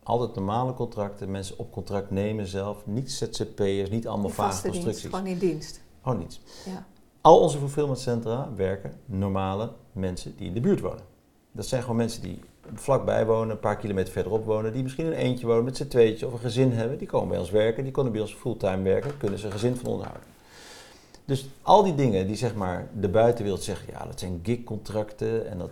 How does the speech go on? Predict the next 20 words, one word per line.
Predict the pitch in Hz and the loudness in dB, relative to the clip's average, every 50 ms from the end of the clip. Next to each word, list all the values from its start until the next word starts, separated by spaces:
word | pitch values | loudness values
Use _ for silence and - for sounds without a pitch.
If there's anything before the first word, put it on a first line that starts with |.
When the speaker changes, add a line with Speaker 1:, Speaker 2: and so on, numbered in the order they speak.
| - 98 | -8 -8
Speaker 2:
Ja. | 90 92 | -6 -6
Speaker 1:
eh, | 92 | -6
dan | 95 95 | -6 -8
krijg | - 95 85 - | -8 -10 -8 -6
je | 98 | -8
een | 98 - 139 | -4 -2 -2
uurtje | 131 131 131 - - | -2 -2 -2 -6 -10
factuur," | - 92 - - 131 135 - - - - - - _ - | -10 -12 -6 -4 -4 -4 -4 -8 -14 -18 -20 -20 _ -8
bestaat | 127 110 - - 180 - - - | -6 -4 -2 -2 -2 -2 -4 -6
allemaal | - 104 98 95 | -8 -6 -6 -4
niet | 92 85 | -6 -6
bij | - 90 | -6 -8
ons. | 90 90 - - - - | -10 -10 -12 -14 -14 -10
Speaker 2:
Ja. | 226 | -10
Speaker 1:
Dus | 202 - - - - 113 | -8 -8 -8 -8 -8 2
wij | 104 127 127 | 4 4 6
doen | 147 160 147 | 6 2 2
precies | - - 156 - - - 277 - - | 0 -4 -4 -2 0 0 0 0 -2
wat | 180 151 - | -4 -4 -2
eigenlijk | 147 143 131 127 - 131 113 107 - - | 0 0 0 0 2 2 2 2 0 -2